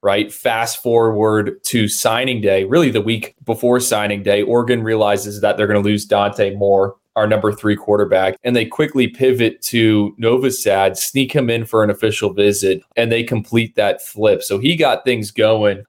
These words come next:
and, and then after that, it was kinda game on for Dan Lanning, who cut his teeth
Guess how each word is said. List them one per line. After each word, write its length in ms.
and, 180
and 140
then 100
after 340
that, 240
it 100
was 120
kinda 300
game 420
on 260
for 220
Dan 320
Lanning, 400
who 300
cut 360
his 320
teeth 560